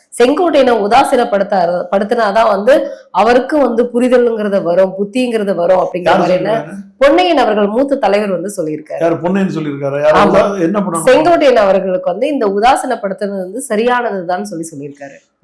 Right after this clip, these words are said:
Speaker 2: உதாசீனப்படுத்தினா யாரை உதாசீனப்படுத்துனீங்க? செங்கோட்டையன் அண்ணனை நீங்க உதாசீனப்படுத்தணும்னு சொல்றீங்களா? இல்ல புரட்சி தலைவர்
Speaker 1: எடப்பாடி அவர்கள், எடப்பாடி அவர்கள் செங்கோட்டையனை உதாசீனப்படுத்தினது சரிதான் அப்படின்னு சொல்றாரு.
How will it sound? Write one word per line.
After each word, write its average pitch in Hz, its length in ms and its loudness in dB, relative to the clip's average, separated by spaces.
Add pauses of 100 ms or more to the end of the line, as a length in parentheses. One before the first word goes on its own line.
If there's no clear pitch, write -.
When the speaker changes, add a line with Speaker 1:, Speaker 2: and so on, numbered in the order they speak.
Speaker 2:
உதாசீனப்படுத்தினா 196 1000 -2
யாரை 247 360 4
உதாசீனப்படுத்துனீங்க? 151 880 -6
செங்கோட்டையன் 269 580 2
அண்ணனை 254 340 0
நீங்க 233 220 -2
உதாசீனப்படுத்தணும்னு 185 800 -4
சொல்றீங்களா? 160 440 0 (380)
இல்ல 226 180 4
புரட்சி 262 380 4
தலைவர் 247 260 6
Speaker 1:
எடப்பாடி 320 320 6
அவர்கள், 277 480 6
எடப்பாடி 262 580 4
அவர்கள் 262 680 4
செங்கோட்டையனை 262 720 4
உதாசீனப்படுத்தினது 240 1400 2 (180)
சரிதான் 269 640 2
அப்படின்னு 185 400 -2 (100)
சொல்றாரு. 156 280 -6